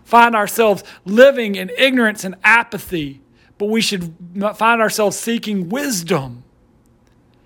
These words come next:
and compassion. That we do not find ourselves living in a world that is okay with oppression,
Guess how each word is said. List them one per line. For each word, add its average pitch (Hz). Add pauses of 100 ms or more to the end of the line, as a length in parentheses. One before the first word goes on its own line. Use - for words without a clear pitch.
(340)
and 175
compassion. - (720)
That 208
we 208
do 202
not 269
find 277
ourselves 226 (300)
living 247
in 220
a 208
world 214
that 202
is 190
okay 254
with 226
oppression, 170